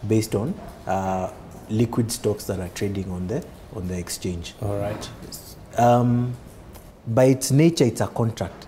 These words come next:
Speaker 1: It's not, it, you know, it's not a, it's not a phili-, physical asset per se. It's a contract that you trade, um, and it has some key features. One is that, um, there are specifications around how much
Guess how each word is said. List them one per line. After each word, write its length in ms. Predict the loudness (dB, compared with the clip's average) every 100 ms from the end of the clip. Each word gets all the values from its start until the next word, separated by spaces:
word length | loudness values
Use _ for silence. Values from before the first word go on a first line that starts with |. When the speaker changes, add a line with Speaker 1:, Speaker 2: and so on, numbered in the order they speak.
| -16
Speaker 1:
It's 140 | -4
not, 140 | -2 -2 -6 -18
it, 180 | -18 -8
you 80 | -2
know, 80 | -2
it's 180 | -2 -2
not 120 | 0
a, 160 | 0 -4 -12 -16 -20 -18
it's 140 | -6 0
not 180 | 0
a 40 | 0
phili-, 280 | -2 -2 -4
physical 500 | -4 0 0 -2 -2
asset 340 | 0 -2 -6 -8
per 100 | -8
se. 240 | -6 -4
It's 160 | -4 -6
a 60 | 0
contract 420 | 0 2 0 0
that 160 | -6
you 80 | -6
trade, 420 | -8 -6 -6 -8 -14 -18 -20 -20 -20 -18 -6
um, 720 | -2 0 0 0 -2 -2 -4 -8 -6
and 120 | -2
it 120 | 0
has 180 | 0 0
some 200 | 0 -2
key 180 | -2 -2
features. 420 | -2 -6 -4 -4
One 360 | 0 2 2 0
is 140 | -2
that, 320 | -4 -8 -10 -16 -18 -20 -20 -8
um, 500 | -4 -2 -2 -4 -6 -12 -20 -18 -10
there 240 | -2 0 0
are 80 | -4 -14 -18 -18 -20 -20 -18 -10
specifications 920 | -10 -2 -2 -2 0 0 4 2 4
around 480 | 4 4 4 2 -2 -10 -20 -20 0
how 160 | 2
much 400 | 4 2 0 -4